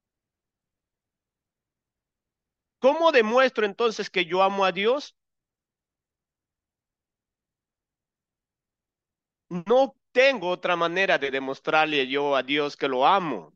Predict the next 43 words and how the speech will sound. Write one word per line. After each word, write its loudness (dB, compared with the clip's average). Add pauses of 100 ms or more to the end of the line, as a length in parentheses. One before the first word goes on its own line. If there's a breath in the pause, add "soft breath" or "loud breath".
(140)
No -2
tengo, -4 (240 soft breath)
de 0
estar 2
unido 2
a 0
su -10
Hijo. -6
No 0
hay 2
otra 0
manera 0 (220 soft breath)
de 2
demostrarle 0
a 0
Dios -4
que -4
lo -2
amamos, -2
sino -4
de 0
estar -2
unido 0
a -2
su -20
Hijo. -10 (340 soft breath)
Y 2
el 0
que 0
está 2
unido 0
a 2
su -6
Hijo -2
camina 0
como -2
él 0
anduvo. 0 (420)
Lo -20
voy -6
a -2
volver 0
a, -2